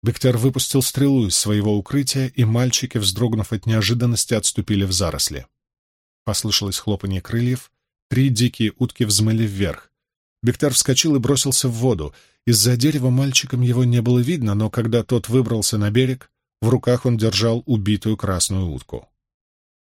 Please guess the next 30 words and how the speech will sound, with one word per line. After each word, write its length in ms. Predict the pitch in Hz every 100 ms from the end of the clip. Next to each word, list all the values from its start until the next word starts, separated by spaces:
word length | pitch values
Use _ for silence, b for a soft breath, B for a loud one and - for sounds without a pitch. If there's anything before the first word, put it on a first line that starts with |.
| _ _ _
Темуджин 400 | 110 110 101 120
наблюдал 400 | 113 107 107 117
за 140 | 110 117
ним 160 | 113
сквозь 300 | - - 107
сплетение 680 | - - 104 - 104 104 101
веток. 520 | 98 95 69 - - _ _ _ _ _ -
«Подождём 380 | 95 92 87 80
здесь», — 420 | 87 78 - - _ -
шепнул 400 | - 92 90 82
он. 200 | 69 - _ _ _
«Найди 240 | 104 98 104
укрытие 480 | 95 - 110 -
на 160 | 98 101
другой 360 | 95 104 107 104
стороне 420 | - 98 98 95
тропы. 540 | - 95 - 87 62 _ _ _ _ _
Мы 300 | - 127 123
перехватим 680 | 120 117 113 - 131 - 95
его, 220 | 95 92
когда 280 | - 98 98
он 140 | 98
будет 280 | 98 101 98
возвращаться». 720 | 107 95 92 - 85 - 69 - _ _ _ _ _ _ _ _ _ _ _ _ _ _
Пытаясь 400 | - 127 160 147
не 100 | 147
показать 440 | 131 131 143 131 -
волнения, 480 | 123 120 135 135 127
Хачиун 400 | 135 - 120 117
сглотнул. 640 | 101 113 110 107 87 -